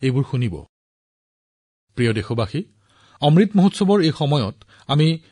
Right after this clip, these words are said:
দেশৰ বীৰ বীৰাংগনাসকলৰ পুণ্যাত্মাক স্মৰণ কৰিছো হওক। অহা পোন্ধৰ নৱেম্বৰ তাৰিখে এনে এগৰাকী বীৰ যোদ্ধা বিৰচা মুণ্ডাৰ জন্মদিৱস। ভগৱান বিৰচা মুণ্ডাক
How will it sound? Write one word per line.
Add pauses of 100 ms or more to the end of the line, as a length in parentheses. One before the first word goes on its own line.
(100)
দেশৰ
বীৰ
বীৰাংগনাসকলৰ
পুণ্যাত্মাক (280)
স্মৰণ
কৰিছো
হওক। (920)
অহা
পোন্ধৰ
নৱেম্বৰ
তাৰিখে (320)
এনে
এগৰাকী
বীৰ
যোদ্ধা (300)
বিৰচা
মুণ্ডাৰ
জন্মদিৱস। (1000)
ভগৱান
বিৰচা
মুণ্ডাক